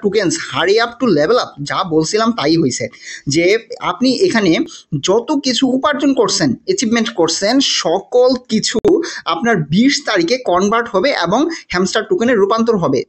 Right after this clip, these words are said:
তাহলে ভাই, কি বুঝলেন? ঠিক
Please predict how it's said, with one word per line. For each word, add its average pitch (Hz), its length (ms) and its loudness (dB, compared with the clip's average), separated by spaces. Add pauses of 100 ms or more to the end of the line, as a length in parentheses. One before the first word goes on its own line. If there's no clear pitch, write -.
(100)
তাহলে 170 260 0
ভাই, 147 360 0
কি 185 180 0
বুঝলেন? 156 500 0 (540)
ঠিক 240 220 -2